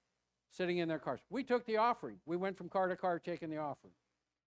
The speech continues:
We took prayer requests,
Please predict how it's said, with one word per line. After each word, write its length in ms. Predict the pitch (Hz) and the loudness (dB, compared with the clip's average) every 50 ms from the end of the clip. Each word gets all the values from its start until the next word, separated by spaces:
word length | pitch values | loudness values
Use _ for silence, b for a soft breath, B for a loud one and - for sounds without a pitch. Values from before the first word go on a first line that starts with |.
| _ _ _ _ _ _ _ _ _ _ _ _ _ _ _ _ _ _ _ _ _ _ _ _ _ - | _ _ _ _ _ _ _ _ _ _ _ _ _ _ _ _ _ _ _ _ _ _ _ _ _ -2
We 140 | 180 247 233 | -2 0 4
took 260 | - 277 262 208 - | 6 6 6 6 6
prayer 240 | - 247 254 254 247 | 4 6 8 8 8
requests, 680 | 202 180 - - 185 170 139 107 - - - - | 6 4 2 2 2 2 2 2 -2 -14 -18 -18